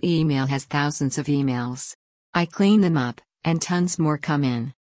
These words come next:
I'll just have to be more diligent about looking for emails from Lion. Does that mean his rule of emailing me before noon is back in effect?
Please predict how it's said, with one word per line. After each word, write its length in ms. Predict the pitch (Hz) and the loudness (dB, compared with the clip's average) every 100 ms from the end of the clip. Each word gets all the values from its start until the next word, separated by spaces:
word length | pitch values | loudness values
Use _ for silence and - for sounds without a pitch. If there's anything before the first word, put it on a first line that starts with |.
| _ _ - | _ _ -2
I'll 200 | 180 190 | 0 2
just 260 | 196 190 | 0 0
have 160 | - 160 | -2 -6
to 60 | 156 | -2
be 160 | 151 | 0
more 220 | 147 147 151 | 2 0 0
diligent 500 | 170 156 135 143 135 | 0 0 0 -2 -4
about 320 | 127 120 - | -6 -6 -2
looking 320 | 147 160 156 | -2 0 -2
for 160 | 147 - | -2 -2
emails 500 | 143 160 139 131 127 | 0 0 0 0 -2
from 180 | - 143 | -2 -2
Lion. 480 | 139 131 127 123 139 _ _ _ - | 0 -2 -2 -4 -8 _ _ _ -4
Does 160 | 170 156 | -2 0
that 180 | 165 - | -2 0
mean 220 | 165 165 | 2 2
his 180 | 160 - | 0 0
rule 240 | 165 156 | 0 2
of 140 | 139 | 0
emailing 480 | 131 160 147 156 165 | -2 0 0 0 2
me 80 | 151 | 0
before 360 | 139 - 151 147 | -2 -4 -2 0
noon 240 | 147 147 | 2 0
is 160 | 143 - | -2 -2
back 320 | 147 156 - | -2 -2 -2
in 80 | 147 | -2
effect? 560 | 139 151 170 - - | -2 -2 -2 -6 -20